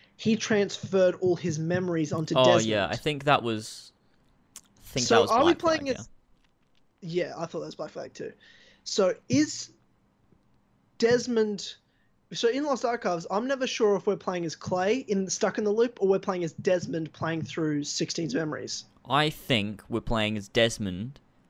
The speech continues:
Speaker 2: going through
Speaker 1: Yeah.
Speaker 2: sixteen's memories, and we see where sixteen broke the loop, because I think he's already broken the loop by this point, 'cause I don't think he's
Speaker 1: Oh,
Speaker 2: still
Speaker 1: yeah.
Speaker 2: going through memories over and over again, is he? So
Speaker 1: Makes sense.
Speaker 2: it's Desmond viewing that, I think. I think that's what makes sense.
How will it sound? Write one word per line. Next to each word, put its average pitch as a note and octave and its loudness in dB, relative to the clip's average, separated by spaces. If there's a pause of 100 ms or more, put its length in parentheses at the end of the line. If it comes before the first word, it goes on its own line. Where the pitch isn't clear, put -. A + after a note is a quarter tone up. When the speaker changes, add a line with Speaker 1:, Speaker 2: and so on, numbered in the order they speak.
(120)
Speaker 2:
going G#2+ 4
through G#2 -4
Speaker 1:
Yeah. G2 -6
Speaker 2:
sixteen's G2+ 2
memories, F#2 -2
and G2+ -4
we G2 -4
see G#2 -2 (420)
where G#2 4
sixteen F2 -6
broke D2+ -6
the D#2 -10
loop, - -14 (100)
because A#2 0
I B2+ 4
think C#3+ 0
he's C#3+ 0
already B2 4
broken G#2+ 0
the F#2 -4
loop G2 0
by D#2+ -2
this - -8
point, - -16 (160)
'cause B2+ 0
I C#3+ 4
don't C#3 2
think A#2 -4
he's A2+ 0
Speaker 1:
Oh, G3+ 4
Speaker 2:
still F#3+ 6
Speaker 1:
yeah. G3+ 8
Speaker 2:
going G#2 0
through G#2 -6
memories G2+ 0
over G2 2
and G2 -2
over F2+ -2
again, - -8
is F2+ -8
he? E2+ -10
So F2+ -2 (720)
Speaker 1:
Makes D#3+ -14
sense. - -16
Speaker 2:
it's A2 -2
Desmond A2+ 4
viewing F#2+ -2
that, C2+ -10
I F#2+ -6
think. G#2+ -14
I - -4
think A2 0
that's F#2 -6
what C#2+ -6
makes - -14
sense. - -16